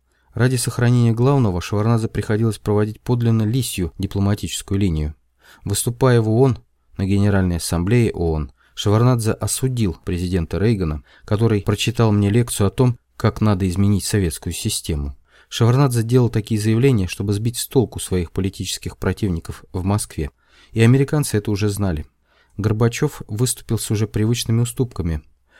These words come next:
Он уже не настаивал на полном запрете испытаний противоракетных систем, а просил выработки соглашения по отдельным вопросам с целью их подписания в ходе визита в С Ш А. Шульцу не нужно было быть о семи пядей.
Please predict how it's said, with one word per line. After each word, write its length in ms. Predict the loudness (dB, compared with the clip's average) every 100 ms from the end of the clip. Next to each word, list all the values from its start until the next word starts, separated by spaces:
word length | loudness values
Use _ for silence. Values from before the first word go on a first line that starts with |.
| _ 0
Он 180 | 4
уже 160 | 6 6
не 100 | 4
настаивал 600 | 4 2 2 2 2 0
на 160 | -2 -2
полном 360 | 0 0 0
запрете 460 | -2 -2 -2 -4 -6
испытаний 600 | -10 -8 -4 0 0 -2
противоракетных 760 | -4 -6 -2 -4 -2 -4 -6 -8
систем, 440 | -8 -6 -6 -6 _ _ _ -6
а 100 | -2
просил 480 | 0 0 2 0 0 _
выработки 560 | -2 2 4 2 -2 -4
соглашения 640 | -6 -2 -2 0 0 0
по 220 | 0 0 0
отдельным 460 | 0 0 0 0
вопросам 540 | -4 -2 -4 -2 -8 -10 _ _
с 120 | -10 0
целью 300 | 2 4 2
их 140 | 0
подписания 560 | -8 -6 -4 -2 -2 -2
в 40 |
ходе 240 | -4 -2
визита 320 | -2 -2 -4 -8
в 40 |
С 140 | -10 -6
Ш 180 | -4
А. 140 | -6 -6 _ _
Шульцу 460 | -12 -2 -2 0 2
не 100 | 4
нужно 300 | 4 2 0
было 220 | 0 0
быть 300 | 0 -2 -4 -8
о 80 |
семи 260 | -4 -2 -2
пядей. 440 | 0 -2 -2 -10